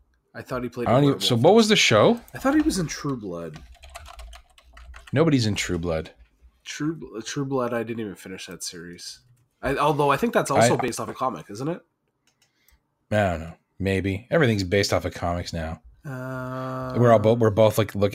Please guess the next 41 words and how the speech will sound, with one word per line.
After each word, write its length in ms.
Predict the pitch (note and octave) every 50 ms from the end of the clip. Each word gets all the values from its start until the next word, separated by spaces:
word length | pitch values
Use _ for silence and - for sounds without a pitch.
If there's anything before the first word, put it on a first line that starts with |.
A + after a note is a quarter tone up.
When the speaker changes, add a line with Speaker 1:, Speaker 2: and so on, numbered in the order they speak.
| - -
Speaker 2:
Anna 220 | A#2+ B2+ C#3+ D#3
Paquin. 640 | - - - - C#3 C#3+ - - - A#2 G2 F#2+ F#2
It 60 | G2
was 100 | G2+ G#2 G#2+
you, 140 | A2 B2
we, 240 | B2+ A#2+ A#2 G#2+ G2+
Speaker 1:
Oh, 60 | G#2+
I 200 | A#2 A#2 A#2 A2
Speaker 2:
was 160 | A2 A2+ A2+ A2+
Speaker 1:
like 160 | A#2+ - -
Speaker 2:
it, 60 | -
<laughs> 20 |
were 80 | E3+ F#3
Speaker 1:
it. 100 | E3+ -
Speaker 2:
you 80 | F#3+ E3
confusing? 500 | - - D3+ D#3 - C#3 C3+ B2+ C3 B2
Speaker 1:
I 20 |
like 220 | A#2 A#2 A2 - G#2+
Anna 160 | G#2 G2+ F#2+
Paquin. 480 | - - E2+ F2+ - - F#2+ G2 G2 - _ _ _ _ _ _ _ _ _ _ _ _ _ _ _ _ _ _ _ _ _ _ _ _ _ _ _ _ -
Speaker 2:
Nah, 200 | G2 F#2+ F#2 F2+
she's 220 | F2 G#2 F#2+ E2
okay, 420 | D#2+ - - - - - - D2+ C#2+
I 140 | C#2 C2
guess. 160 | D#2 A#2+ A2 - - - - - - -
Speaker 1:
<sighs> 280 | - - - - -
Speaker 2:
I 60 | F#2
don't 180 | G2+ G#2 G2+ G2
know. 160 | G2 F#2+ G2 -
No. 240 | A2 A2 G#2 - - -
Oh, 320 | - D3 E3+ G3 G3 F#3 -
could 120 | - D#3
it 80 | D#3 D3
be 120 | D#3+ D#3+ C#3
that 60 | D3
Speaker 1:
Joe, 260 | - A3+ A#3 A#3+ A#3+ -
it's 220 | - - C3+ -
Speaker 2:
Sarsgaard 240 | - D3 C#3+ C#3+ D3
Speaker 1:
Joe 120 | - G3
Speaker 2:
guy? 200 | C#3 C#3 C#3+ D3
Speaker 1:
Manganiello. 1120 | E3+ F3 F3 F3 E3+ E3 D#3 D3+ D3+ D3+ D3 D3 D3 D3 D3+ D3+ D3+ C#3+ B2+ A#2+ G#2 F#2+ -